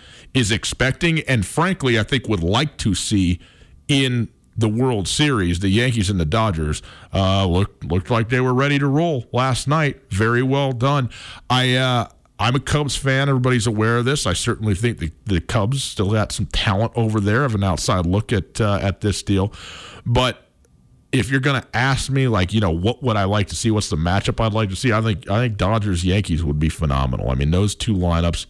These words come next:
are just, they're, they're ridiculous, aren't they? They're a couple of all-star lineups, top to bottom, and, uh, big things are expected. But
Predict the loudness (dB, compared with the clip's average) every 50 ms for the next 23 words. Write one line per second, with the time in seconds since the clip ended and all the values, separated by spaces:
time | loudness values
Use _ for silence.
0 | -4 -2 0 0 0 0 -2 -4 -4 -8 -16 -20 -20 -20 -20 -20 _ -18 -10 -4
1 | -2 -2 0 -2 -4 -6 -10 -18 -20 -20 -20 -20 -20 -20 -20 _ -20 -20 -20 -8
2 | -2 0 0 2 2 2 0 2 2 0 -2 -2 0 0 -2 0 0 -4 -4 -4
3 | -4 -8 -8 -10 -12 -12 _ -2 0 0 0 0 0 2 2 2 2 2 2 2
4 | 0 0 -2 -2 -2 -2 0 -2 -2 -4 _ -2 0 0 0 -2 -4 -4 -2 0
5 | 0 0 0 -2 0 0 2 2 2 2 0 -2 -6 -6 -4 -2 -2 -2 -2 -2
6 | -6 -6 -6 -2 0 0 2 2 2 0 -2 -4 -6 -8 -8 -10 -14 -20 -20 -20
7 | -20 -20 -12 -4 -2 0 2 2 4 2 2 2 2 2 0 0 -2 -4 _ 0
8 | 0 2 2 2 2 0 0 0 0 0 0 0 0 0 2 2 2 0 0 -2
9 | -4 -2 -2 -2 -2 0 -2 -2 0 0 0 0 -2